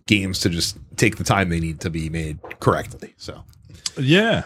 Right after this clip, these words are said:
Speaker 2: yeah. That's why you don't see a bunch of, uh, video games based off of movies anymore.
Speaker 1: <laughs> That's right, 'cause, 'cause, yeah, those, those literally were time crunches. Uh, some of the worst offenders of crunch, if you read through the Jason Schreier book, honestly. Um,
Speaker 2: Yeah, man.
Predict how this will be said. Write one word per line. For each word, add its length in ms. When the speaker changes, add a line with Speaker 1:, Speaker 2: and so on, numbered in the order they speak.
Speaker 2:
yeah. 320
That's 280
why 160
you 100
don't 180
see 220
a 60
bunch 280
of, 200
uh, 300
video 440
games 300
based 440
off 180
of 100
movies 540
anymore. 480
Speaker 1:
<laughs> 60
That's 260
right, 220
'cause, 260
'cause, 360
yeah, 120
those, 220
those 380
literally 300
were 180
time 240
crunches. 440
Uh, 120
some 200
of 20
the 80
worst 240
offenders 400
of 80
crunch, 480
if 180
you 80
read 220
through 200
the 100
Jason 340
Schreier 320
book, 220
honestly. 400
Um, 260
Speaker 2:
Yeah, 240
man. 380